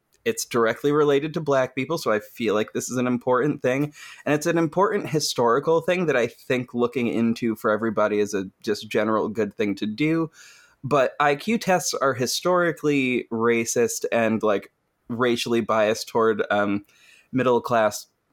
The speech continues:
white life and existence and experience. Um, and there was a controversy in the nineties about Ebonics. I don't know if anybody remembers it,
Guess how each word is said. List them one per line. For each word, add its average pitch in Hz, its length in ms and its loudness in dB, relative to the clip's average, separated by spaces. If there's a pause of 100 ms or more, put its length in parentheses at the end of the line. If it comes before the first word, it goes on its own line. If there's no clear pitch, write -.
white 110 440 0 (400)
life 107 600 0 (260)
and 110 160 0
existence 104 840 -2 (140)
and 113 140 0
experience. 175 840 -2 (220)
Um, 113 540 0 (1300)
and 139 220 2
there 143 160 6
was 127 140 0
a 127 60 2
controversy 143 960 0
in 104 120 0
the 101 60 0
nineties 117 680 0
about 107 260 0
Ebonics. 104 840 -2 (100)
I 110 100 0
don't 104 160 0
know 98 140 0
if 98 120 -4
anybody 101 480 0
remembers 101 640 0
it, 107 320 0